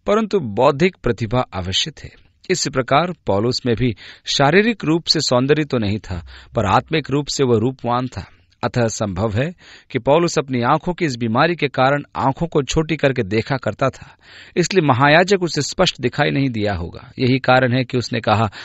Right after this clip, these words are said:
"माफ कीजिए भाइयों, मुझे मालूम नहीं था कि यह महायाजक है," क्योंकि बाइबल कहती है कि, "तू अपने लोगों के शासक को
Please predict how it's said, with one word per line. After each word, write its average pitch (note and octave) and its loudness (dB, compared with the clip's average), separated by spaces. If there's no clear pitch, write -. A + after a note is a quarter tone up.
"माफ A2+ 0
कीजिए A#2+ 2
भाइयों, A#2+ 0
मुझे A2+ -2
मालूम A2 0
नहीं D3 2
था C#3+ 0
कि C3 -2
यह B2 0
महायाजक G2+ -4
है," G#2 -18
क्योंकि A#2+ -2
बाइबल C3+ 0
कहती C3+ 0
है C3+ 0
कि, C3 -6
"तू F3+ -2
अपने E3+ 0
लोगों C3 2
के D#3 -2
शासक A2+ -2
को F3 -2